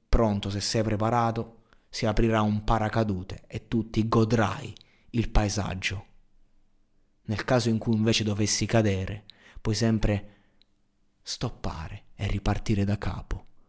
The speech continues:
Ed è questa la magia del podcast, la grande differenza con la radio, che anche se io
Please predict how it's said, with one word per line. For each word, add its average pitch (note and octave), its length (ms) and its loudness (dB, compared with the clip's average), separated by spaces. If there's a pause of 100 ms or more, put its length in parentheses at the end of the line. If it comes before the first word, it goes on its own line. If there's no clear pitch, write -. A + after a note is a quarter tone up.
(280)
Ed G2 140 -2
è F#2+ 80 -2
questa F#2+ 400 0
la F#2+ 60 -2
magia F#2+ 440 -2
del F#2+ 180 -2
podcast, - 800 -4 (300)
la G#2 140 -2
grande A2 400 6
differenza G#2 680 2
con G2+ 180 4
la G2+ 120 6
radio, F#2+ 520 -2 (1000)
che - 100 -6
anche A2+ 240 0
se A#2+ 140 0
io A2 240 0